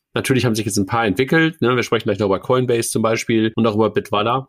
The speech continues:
Aber ich glaube, das war trotzdem, ähm, ein guter, ein guter Gedanke, erstmal die Finger davon zu lassen oder jedenfalls kein falscher Gedanke. Aber jetzt komplett die Finger davon zu lassen, heißt, glaube ich, wäre, glaube ich, falsch. Und deshalb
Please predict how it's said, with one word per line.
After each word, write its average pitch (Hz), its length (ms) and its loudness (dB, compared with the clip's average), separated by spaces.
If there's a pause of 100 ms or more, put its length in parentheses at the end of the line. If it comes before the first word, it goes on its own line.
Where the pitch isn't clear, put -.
Aber 107 160 0
ich 101 80 -4
glaube, 107 160 -2
das 101 140 -2
war 107 80 -2
trotzdem, 107 600 -2
ähm, 104 460 0
ein 104 140 -2
guter, 104 580 -2
ein 104 540 -6
guter 113 240 -4
Gedanke, 110 280 -2
erstmal 110 200 -2
die 104 100 -2
Finger 110 180 0
davon 104 260 0
zu 107 120 -4
lassen 98 320 0
oder 104 260 2
jedenfalls 104 280 -2
kein 117 180 0
falscher 120 460 0
Gedanke. 98 560 -2
Aber 123 200 0
jetzt 127 360 -2
komplett 123 280 -2
die 117 80 -2
Finger 120 220 0
davon 113 240 0
zu - 80 -6
lassen, 107 340 -2
heißt, 104 200 -6
glaube 101 160 -2
ich, - 100 -6 (140)
wäre, 110 320 -2
glaube 104 140 0
ich, 98 100 -4
falsch. 92 440 -4
Und 95 220 -2
deshalb 101 380 -2